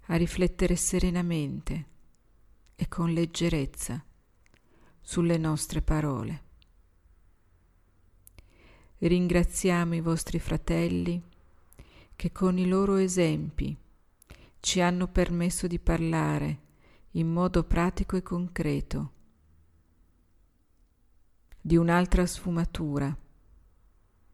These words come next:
di quelle che sono le vostre emozioni scatenanti.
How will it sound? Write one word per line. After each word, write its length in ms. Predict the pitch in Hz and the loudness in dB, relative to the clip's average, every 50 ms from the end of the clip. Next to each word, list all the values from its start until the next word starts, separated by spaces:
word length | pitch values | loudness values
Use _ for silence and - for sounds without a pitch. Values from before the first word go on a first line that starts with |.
| - _ _ _ _ _ - | -20 _ _ _ _ _ -4
di 100 | 160 - | -4 -2
quelle 300 | - - 165 160 160 160 | 0 2 2 2 2 2
che 140 | - 175 170 | 0 0 -2
sono 320 | - - 170 160 156 160 | -2 -2 -4 -2 -2 -2
le 100 | 160 160 | -2 -2
vostre 440 | 160 160 160 151 147 - - 160 156 | -2 0 -2 -4 -4 -4 -6 -6 -4
emozioni 680 | - - 180 165 165 165 - - - 156 147 143 143 147 | -2 -2 0 0 0 -2 -2 -4 -4 -2 -2 -2 -4 -4
scatenanti. 880 | - - - 156 151 - 151 151 147 139 131 131 151 160 147 - - | -4 -4 -2 -2 -2 -2 -2 -4 -4 -6 -6 -8 -10 -10 -10 -12 -14